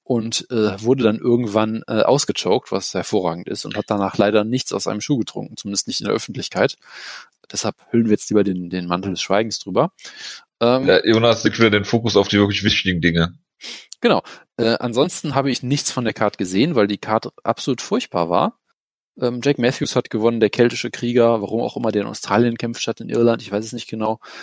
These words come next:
Speaker 2: Das weiß
Speaker 1: Ähm,
Speaker 2: keiner.
Speaker 1: Megan Anderson hat gewonnen, das ist, freut sicherlich manche Leute sehr.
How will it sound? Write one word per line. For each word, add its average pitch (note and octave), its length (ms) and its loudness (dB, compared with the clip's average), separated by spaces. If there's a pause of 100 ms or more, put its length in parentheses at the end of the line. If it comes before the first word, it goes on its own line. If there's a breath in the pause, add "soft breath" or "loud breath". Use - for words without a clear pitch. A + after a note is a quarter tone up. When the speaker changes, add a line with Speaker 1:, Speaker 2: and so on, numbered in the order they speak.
(200 loud breath)
Speaker 2:
Das D#2 200 -4
weiß E2+ 180 4
Speaker 1:
Ähm, A2 60 -2
Speaker 2:
keiner. E2 360 -2 (960)
Speaker 1:
Megan D#3 320 2
Anderson C3+ 320 0
hat B2 140 -2
gewonnen, A#2+ 720 0
das A2 160 -12
ist, - 340 -14
freut A2+ 320 -2
sicherlich A2 320 -2
manche G#2+ 240 -8
Leute G#2 220 -4
sehr. G2+ 320 2